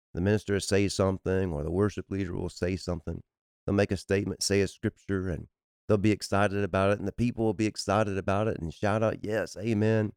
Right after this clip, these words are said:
And yet while they're shouting, "Yes, amen," and shouting and praising God,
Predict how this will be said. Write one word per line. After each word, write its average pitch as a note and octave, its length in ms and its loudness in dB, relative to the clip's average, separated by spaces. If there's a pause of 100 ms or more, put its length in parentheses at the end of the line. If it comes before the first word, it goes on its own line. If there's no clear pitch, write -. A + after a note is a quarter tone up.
(680)
And G#2 140 2
yet G#2+ 140 6
while A2 200 6
they're G#2+ 120 2
shouting, A2 400 4
"Yes, G#2+ 280 4
amen," G#2 600 4 (540)
and F2 120 -4
shouting G#2+ 340 2
and F2 100 -4
praising G2+ 320 4
God, G2 440 4